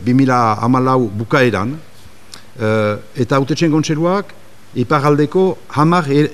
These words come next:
herri elkargoekilan abiatu du lan hori. Hori importanta da erteat, zenta, eh, herri elkargo berri bat egin behar da,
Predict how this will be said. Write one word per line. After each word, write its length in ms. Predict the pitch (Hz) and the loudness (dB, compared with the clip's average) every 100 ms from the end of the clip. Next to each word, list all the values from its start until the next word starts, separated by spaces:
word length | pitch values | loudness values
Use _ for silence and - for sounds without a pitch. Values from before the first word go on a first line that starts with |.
| - | 0
herri 240 | 135 175 160 | 2 4 4
elkargoekilan 720 | 156 135 143 165 175 185 170 | 2 0 4 4 4 2 2
abiatu 300 | 135 135 135 | 2 0 0
du 100 | 120 | -2
lan 180 | 107 95 | -2 -4
hori. 120 | 85 - - - | -10 -14 -12 0
Hori 100 | 151 | 2
importanta 480 | 139 143 151 135 143 | 2 0 0 0 0
da 100 | 139 | 0
erteat, 420 | 131 - 135 156 - | -2 -2 -4 -4 -4
zenta, 340 | 123 113 101 - - - - - - - - | -6 -4 -6 -10 -18 -20 -20 -20 -20 -18 -14
eh, 680 | 104 101 98 95 - 117 - - - - - - - - | -10 -10 -10 -10 -14 -14 -16 -18 -20 -20 -20 -20 -10 -2
herri 180 | 131 160 | 4 4
elkargo 380 | 160 131 151 117 - - 117 107 | 4 2 0 0 -6 -14 -8 -4
berri 220 | 117 143 | 2 2
bat 140 | 147 | 2
egin 160 | 120 117 | 2 2
behar 180 | 113 104 | 2 0
da, 140 | 151 | -2